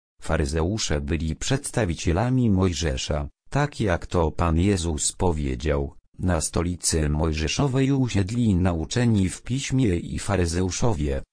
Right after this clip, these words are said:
Ewangelia Mateusza, rozdział dwudziesty trzeci, werset drugi. Zatem byli interpretatorami Mojżesza i zakonu.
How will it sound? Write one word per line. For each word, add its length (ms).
Ewangelia 800
Mateusza, 640
rozdział 600
dwudziesty 640
trzeci, 520
werset 480
drugi. 560
Zatem 540
byli 420
interpretatorami 1300
Mojżesza 680
i 320
zakonu. 720